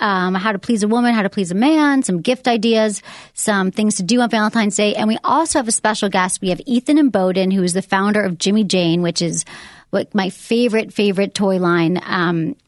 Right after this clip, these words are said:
and he makes incredible award-winning products. We're gonna get into those later, and he's gonna give some tips and how to use toys for couples and stuff like that.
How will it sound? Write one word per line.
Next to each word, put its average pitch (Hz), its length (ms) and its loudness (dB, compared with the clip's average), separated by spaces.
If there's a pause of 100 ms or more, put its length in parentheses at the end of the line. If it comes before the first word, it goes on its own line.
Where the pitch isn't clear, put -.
(240)
and 185 480 0
he - 220 -8
makes 202 160 -2
incredible 202 400 0
award-winning 196 560 0
products. - 400 -4
We're 180 80 0
gonna 185 160 2
get 180 120 0
into 180 140 -2
those 180 220 0
later, 196 220 0
and 180 80 -2
he's 165 100 -2
gonna 175 140 -2
give 160 160 -6
some 170 140 -4
tips - 340 -6
and 165 280 -4
how 180 140 -4
to 180 80 -4
use 180 180 -6
toys 190 300 -2
for 190 80 -8
couples 208 540 -2
and 165 200 -4
stuff - 220 -12
like - 120 -16
that. - 160 -18